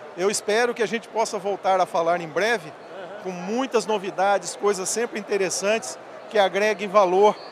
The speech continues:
Speaker 1: ao nosso agricultor.
Speaker 2: Ô Jorge, a gente olhando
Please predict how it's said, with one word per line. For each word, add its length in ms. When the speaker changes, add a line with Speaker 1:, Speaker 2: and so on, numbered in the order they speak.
Speaker 1:
ao 140
nosso 260
agricultor. 560
Speaker 2:
Ô 60
Jorge, 460
a 120
gente 280
olhando 380